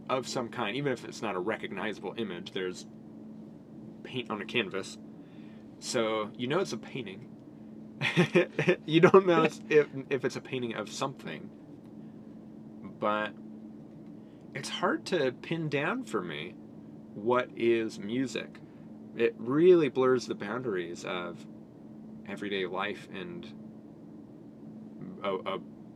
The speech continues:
Speaker 1: an incredible masterpiece of y-, genius auditory art.
Speaker 2: I think that if I do think about visual art,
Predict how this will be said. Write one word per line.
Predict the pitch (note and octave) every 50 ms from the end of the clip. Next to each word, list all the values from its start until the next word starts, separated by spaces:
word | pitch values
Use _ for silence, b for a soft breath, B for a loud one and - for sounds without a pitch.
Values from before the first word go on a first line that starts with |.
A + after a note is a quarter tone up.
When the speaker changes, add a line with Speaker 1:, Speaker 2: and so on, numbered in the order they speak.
| - - - - - - -
Speaker 1:
an | G#2
incredible | F#2+ F2+ - - - A#2 A2 F#2+ G2+ F#2 F#2 F2
masterpiece | F#2 G2+ G2 F#2 - - G#2+ G2 - - G#2 F#2+ E2+ - -
of | F#2 F#2 F2 F2 - - - B B B B B B B B B B - - - G#2+
y-, | A2+ G#2+ -
genius | - - C3+ B2 A#2 A2 G#2 G#2 G#2 - - - - - - - - - - - - - - - - - -
auditory | A2+ A2+ A2 A2 G#2 - - B2 A2 G#2+ G#2 G#2 G2+ G2 G2 F#2+ - - - - - - - -
art. | A2+ A2 G#2 F#2+ - - - - -
Speaker 2:
I | - D3 D3+
think | - E3 D#3+ D3+ - -
that | - C#3 C3+ B2+ B2 A#2 A2+ - A2 -
if | - C3+ - C#3
I | B2+
do | A#2+ - E3 E3+ F3
think | E3+ - D3+ C#3
about | C3 A2+ A2 G#2 G2+ A2
visual | A2 A#2 C#3+ E3+ D#3+ C3+ A#2+ A2 G2+ - -
art, | - G2 G2 F#2+